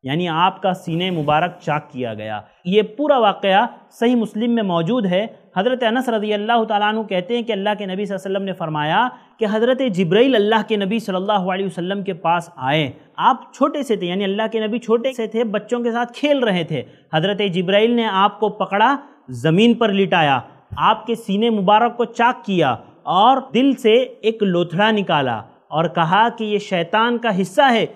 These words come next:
जो तुम में था, और फिर आपके दिल को निकाल के एक तश्त में रखा और उसको जमजम के पानी से धोया और फिर वापस मुकम्मल उसको अपनी हालत पर लौटा दिया। नाज़रीन, वो बच्चे जो खेल रहे थे उसमें से एक बच्चा दौड़ता हुआ गया,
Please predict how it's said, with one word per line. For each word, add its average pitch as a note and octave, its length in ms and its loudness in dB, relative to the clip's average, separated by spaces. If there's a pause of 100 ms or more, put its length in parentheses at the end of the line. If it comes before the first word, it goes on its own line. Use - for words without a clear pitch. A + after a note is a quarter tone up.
(180)
जो C#3+ 160 -4
तुम F#3 180 -2
में G#3+ 180 2
था, D#3+ 520 -2
और E3+ 120 0
फिर C4 280 -2
आपके B3 420 0
दिल A#3+ 220 0
को B3+ 160 2
निकाल A3+ 360 0
के A#3 140 -4
एक A3+ 240 -4
तश्त A3+ 240 -4
में G#3+ 120 -2
रखा G3+ 300 2 (340)
और G3+ 160 2
उसको A#3 360 -2
जमजम F3 520 0
के A#3 140 -2
पानी F#3+ 380 -2
से A3+ 180 0
धोया D3 560 2 (300)
और G#3 180 2
फिर D#4 180 0
वापस C4 420 2
मुकम्मल A3 560 2 (180)
उसको F#3+ 260 0
अपनी A3 220 -2
हालत F#3 400 0
पर G#3+ 120 0
लौटा E3+ 420 2
दिया। C#3+ 340 0 (320)
नाज़रीन, G#3+ 520 2 (160)
वो F3+ 140 0
बच्चे A3 300 0
जो C4 160 2
खेल D#4+ 340 2
रहे G3 240 2
थे A3+ 180 2 (240)
उसमें A#3 280 -4
से A3+ 120 0 (100)
एक G#3+ 240 2
बच्चा G#3 300 0
दौड़ता G3 360 2
हुआ G3 260 2
गया, G3 320 4